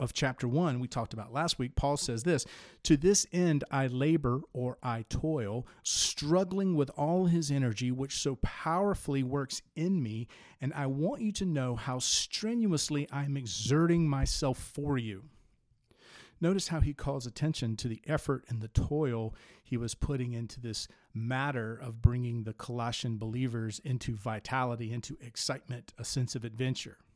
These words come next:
We might ask, how, how could a man who is chained to a Roman guard twenty-four hours a day in the city of Rome,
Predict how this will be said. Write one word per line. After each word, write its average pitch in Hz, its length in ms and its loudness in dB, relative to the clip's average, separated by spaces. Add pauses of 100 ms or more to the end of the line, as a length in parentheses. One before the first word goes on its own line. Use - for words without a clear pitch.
(1500)
We 127 80 -2
might 123 240 2
ask, 117 300 0
how, 156 220 -6 (100)
how 139 180 -2
could 139 160 2
a 120 60 2
man 120 480 0 (1080)
who 151 100 4
is 123 100 -2
chained 139 360 0
to 135 100 0
a 120 60 0
Roman 127 340 -2
guard 120 400 -2 (480)
twenty-four 139 360 4
hours 131 240 2
a 139 60 0
day 107 360 -4 (100)
in 127 80 2
the 127 80 2
city 139 260 2
of 131 140 0
Rome, 110 340 -2